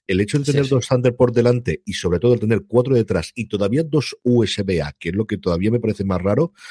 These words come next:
Speaker 1: Chico, pues yo tengo todos los del Mac Mini ocupados a día de hoy y ya tengo que empezar a pasar, a pensar en, en hacer un ladrón.
Speaker 2: Sin dongle,
Speaker 1: Claro,
Speaker 2: sin tener que utilizar
Speaker 1: claro,
Speaker 2: ningún
Speaker 1: no
Speaker 2: adaptador,
Speaker 1: tengo nada
Speaker 2: ninguna historia.
Speaker 1: colgando, ¿no?
Speaker 2: Claro.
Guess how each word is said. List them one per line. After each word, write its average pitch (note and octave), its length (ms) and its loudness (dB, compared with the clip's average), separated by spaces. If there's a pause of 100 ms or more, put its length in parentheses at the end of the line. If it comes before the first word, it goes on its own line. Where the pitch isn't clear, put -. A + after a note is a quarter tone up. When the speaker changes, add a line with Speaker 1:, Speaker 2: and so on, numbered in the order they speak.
(320)
Speaker 1:
Chico, A#2+ 260 0
pues F2+ 140 0
yo G2+ 80 2
tengo D#3 200 0
todos D3 220 2
los A2+ 120 2
del G2 100 0
Mac F#2+ 180 0
Mini F#2+ 200 2
ocupados E2+ 420 0
a F#2 60 0
día F2 160 2
de F2 100 2
hoy F2+ 260 2
y F#2+ 140 -4
ya F#2 80 2
tengo F#2 160 -2
que F#2 60 0
empezar E2+ 240 -2
a E2 40 -2
pasar, E2+ 260 -4
a E2+ 60 -2
pensar E2+ 520 -2
en, E2+ 260 -2
en F2+ 200 -2
hacer E2+ 260 -2
un E2+ 80 0
ladrón. E2 240 0
Speaker 2:
Sin A2+ 120 0
dongle, B2 340 4
Speaker 1:
Claro, G2+ 120 2
Speaker 2:
sin G#2 180 -2
tener G#2+ 160 0
que A#2+ 60 2
utilizar A#2+ 400 2
Speaker 1:
claro, A#2 40 0
Speaker 2:
ningún A2+ 160 2
Speaker 1:
no A2 60 2
Speaker 2:
adaptador, - 340 0
Speaker 1:
tengo - 120 2
nada - 60 2
Speaker 2:
ninguna C#3 180 2
historia. A2 360 0
Speaker 1:
colgando, E2+ 100 0
¿no? E3 180 0 (100)
Speaker 2:
Claro. - 300 -12